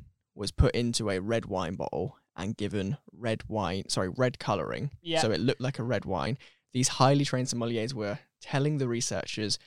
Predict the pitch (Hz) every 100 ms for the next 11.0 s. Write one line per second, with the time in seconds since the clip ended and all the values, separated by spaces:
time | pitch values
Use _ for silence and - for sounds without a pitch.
0 | _ - 139 143 131 123 123 113 98 -
1 | - 127 110 - 120 98 98 117 104 -
2 | 107 - 156 - - 82 147 - 107 110
3 | 127 104 71 - 110 107 - 135 - 180
4 | - - 120 90 - 90 - 131 127 -
5 | 110 - - 101 - - 76 85 95 113
6 | 87 58 57 76 - _ 160 151 - 135
7 | 131 _ - 131 160 175 170 151 143 135
8 | 143 98 101 - 110 - - 82 - -
9 | 101 - 95 107 123 104 - 110 95 -
10 | 107 - - - - - - 120 95